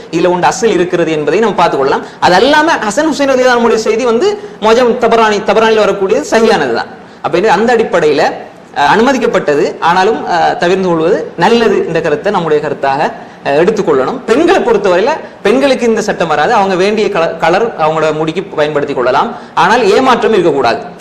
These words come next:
ஒரு, அஹ், ஏமாற்றம், அதாவது வ-, கிழவி வந்து கருப்பு நிறத்தை அடிச்சுக்கிட்டு அந்த மாதிரி ஏமாற்றம் இல்லாம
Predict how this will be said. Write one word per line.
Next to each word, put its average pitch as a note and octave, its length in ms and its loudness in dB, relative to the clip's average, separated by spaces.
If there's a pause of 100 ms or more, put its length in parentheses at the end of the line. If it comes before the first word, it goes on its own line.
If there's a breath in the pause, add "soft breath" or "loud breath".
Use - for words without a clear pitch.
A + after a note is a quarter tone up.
(300)
ஒரு, E3 460 2
அஹ், B2+ 160 0
ஏமாற்றம், F3 480 2
அதாவது E3+ 220 0
வ-, E3 220 0
கிழவி G3+ 300 2
வந்து G3 260 0
கருப்பு F#3+ 260 0
நிறத்தை F#3 260 0
அடிச்சுக்கிட்டு F3 480 0
அந்த F3+ 220 -2
மாதிரி F#3 340 0
ஏமாற்றம் F3+ 440 0
இல்லாம D#3 240 0